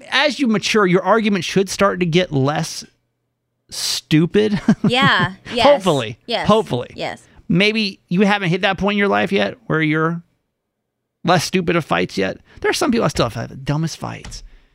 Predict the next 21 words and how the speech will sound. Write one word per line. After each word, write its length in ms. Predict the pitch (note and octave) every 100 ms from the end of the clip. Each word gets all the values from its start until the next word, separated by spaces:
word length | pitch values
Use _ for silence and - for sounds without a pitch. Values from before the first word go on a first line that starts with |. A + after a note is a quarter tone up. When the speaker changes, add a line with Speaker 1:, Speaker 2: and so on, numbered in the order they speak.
| _
Speaker 1:
even 180 | D#4 F#4+
in 60 | G#3+
relationships. 680 | C#3 B2 D3+ A2 - - -
Hell, 120 | D3
I 120 | B3
get 100 | G#3
in 60 | B2
the 60 |
dumb 180 | A#2 A2
fight 240 | G#2+ A2
sometimes. 400 | - A#2+ B2+ C#3 - - -
But 120 | D#3
Jess, 280 | C#3 B3 G#3 E3+ E3 F3 - _ G#3
your 220 | G#3 G3
family 300 | F#3+ B3+ B3
had 160 | F3+ F3
one 180 | C#3+ C3
yesterday. 320 | B2 G#2 A2
You 80 | A#2+
wanna 100 | D#3+
explain? 400 | - C#3+ C#3 C#3